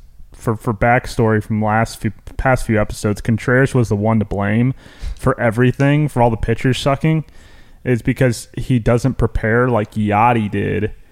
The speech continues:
with the pitchers before games, and so they basically benched him and put Kisner in. Well, then they started winning.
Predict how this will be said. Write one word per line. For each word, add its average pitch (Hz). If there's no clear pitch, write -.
with 123
the -
pitchers 123
before 120
games, 120
and 123
so 110
they 117
basically 120
benched 120
him 107
and 104
put -
Kisner 120
in. 107
Well, 110
then 113
they 113
started 110
winning. 110